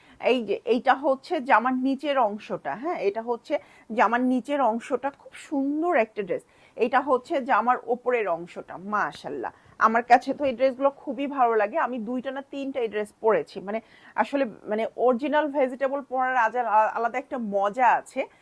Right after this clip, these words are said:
যে যাই বলুক, অরিজিনাল ভেজিটেবল পরার আলাদা একটা মজা আছে, যেটা আসলে সব ফ্যাব্রিকে সব সময় হয় না।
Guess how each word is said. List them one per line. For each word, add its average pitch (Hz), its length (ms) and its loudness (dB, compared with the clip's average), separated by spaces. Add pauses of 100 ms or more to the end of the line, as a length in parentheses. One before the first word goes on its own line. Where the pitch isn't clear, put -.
(160)
যে 247 240 0
যাই 247 320 6
বলুক, 233 440 0 (100)
অরিজিনাল 254 500 0
ভেজিটেবল 247 560 0 (140)
পরার 254 200 4
আলাদা 220 300 8
একটা 240 200 -2
মজা 190 460 2
আছে, - 240 -4
যেটা 196 220 0
আসলে 226 240 -4 (420)
সব 262 280 4 (140)
ফ্যাব্রিকে 247 560 2
সব 233 220 -2
সময় 240 360 -2
হয় 214 380 4
না। 120 180 -8